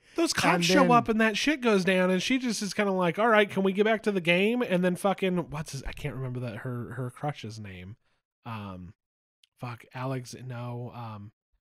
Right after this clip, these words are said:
Speaker 1: the kid's friend, the one who turns into a
Speaker 2: Arthur?
Speaker 1: giant brain.
Speaker 2: Arthur?
Speaker 1: Yeah, Arthur. We'll just call him Arthur. Whatever.
Speaker 2: Let's
Speaker 1: The
Speaker 2: call him
Speaker 1: giant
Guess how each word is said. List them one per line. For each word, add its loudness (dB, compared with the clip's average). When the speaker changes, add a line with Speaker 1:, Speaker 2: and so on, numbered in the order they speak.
Speaker 1:
the -4
kid's 2
friend, 4
the 2
one 6
who 6
turns 6
into 6
a 8
Speaker 2:
Arthur? 6
Speaker 1:
giant 2
brain. 0
Speaker 2:
Arthur? -4
Speaker 1:
Yeah, -4
Arthur. 4
We'll 2
just -6
call -12
him -16
Arthur. -20
Whatever. 2
Speaker 2:
Let's 2
Speaker 1:
The 10
Speaker 2:
call 12
him 6
Speaker 1:
giant 10